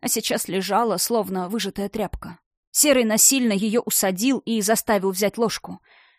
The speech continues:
Хотя обычно Эри накидывалась на похлебку, едва успев дождаться, пока остынет. С едой в последнее время приходилось туго.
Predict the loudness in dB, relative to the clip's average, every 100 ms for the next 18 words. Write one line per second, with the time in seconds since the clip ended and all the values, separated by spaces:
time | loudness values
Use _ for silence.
0 | -4 -2 4 4 4 0 0 -2 2 4
1 | 4 2 -2 -2 0 0 0 -4 -4 -4
2 | -4 -2 -2 -4 -12 -12 -6 0 4 6
3 | 4 4 2 2 0 0 -2 -2 -2 -4
4 | -6 _ -2 0 0 0 -2 -2 -4 -12
5 | _ _ _ _ _ _ _ _ _ 0
6 | 2 4 6 4 2 0 0 2 2 4
7 | 2 4 4 4 4 2 0 0 2 2
8 | 2 0 -2 -2 -6